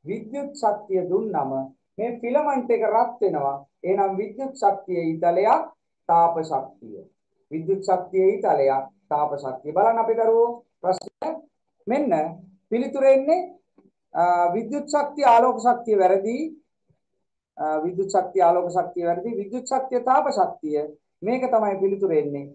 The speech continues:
විද්‍යුත් ශක්තිය, තාප ශක්තිය. සමහරු ආලෝක ශක්තිය ඒවා ලියනවා. ඒක මෙතෙන්ට ගන්න බෑ. පැහැදිලිද? ඒවා මෙතෙන්ට ගන්න බෑ.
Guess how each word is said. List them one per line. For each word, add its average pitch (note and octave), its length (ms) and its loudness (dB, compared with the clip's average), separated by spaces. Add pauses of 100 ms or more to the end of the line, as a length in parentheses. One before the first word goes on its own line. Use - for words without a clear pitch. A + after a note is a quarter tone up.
(280)
විද්‍යුත් G3+ 360 -6
ශක්තිය, C3+ 500 -4 (360)
තාප C#3 300 0
ශක්තිය. - 240 -14 (1500)
සමහරු G#3 440 4 (420)
ආලෝක G3+ 540 4
ශක්තිය G3 480 2
ඒවා F#3 180 6
ලියනවා. F#3 360 2
ඒක F3+ 220 -4
මෙතෙන්ට D#3+ 300 -4
ගන්න D#3 340 0 (420)
බෑ. A#2+ 300 -2 (300)
පැහැදිලිද? F#3+ 500 0 (400)
ඒවා E3+ 220 -2
මෙතෙන්ට D3+ 320 -2
ගන්න D3+ 320 -2 (340)
බෑ. - 280 -10